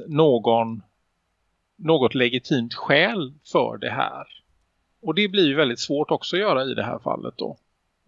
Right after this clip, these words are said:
Eftersom, eh, ja, hur många var det? Du hade fr-, man hade frågat femtiofem stycken, eh, olika institutioner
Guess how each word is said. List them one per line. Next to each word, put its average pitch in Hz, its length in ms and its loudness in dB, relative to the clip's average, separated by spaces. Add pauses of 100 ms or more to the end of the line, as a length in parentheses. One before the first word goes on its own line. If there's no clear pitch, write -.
(140)
Eftersom, 123 720 -2
eh, 123 320 -4 (880)
ja, 143 320 6 (100)
hur 175 80 -2
många 175 240 4
var 156 140 6
det? 165 300 2
Du 165 80 -4
hade 165 180 0
fr-, 175 260 -8
man 170 180 0
hade 165 220 0
frågat 143 440 0 (320)
femtiofem 147 680 0
stycken, 131 840 -8 (460)
eh, 131 520 -4
olika 131 640 4
institutioner 131 960 -2